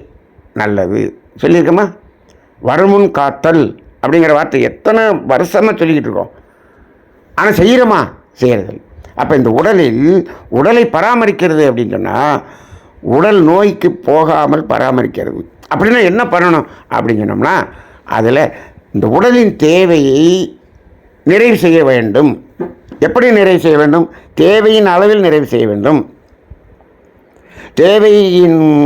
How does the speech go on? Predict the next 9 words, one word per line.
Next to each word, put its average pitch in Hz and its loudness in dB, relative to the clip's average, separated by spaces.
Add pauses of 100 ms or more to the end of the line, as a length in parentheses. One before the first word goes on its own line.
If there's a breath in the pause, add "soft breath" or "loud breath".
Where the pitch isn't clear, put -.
காலத்தில் 214 0 (120)
நிறைவு 147 2
செய்ய 117 0
வேண்டும். 110 0 (1900 soft breath)
அதை 131 2
முறையாக 143 0 (420)
நிறைவு 113 0
செய்ய 101 -4
வேண்டும். 90 -8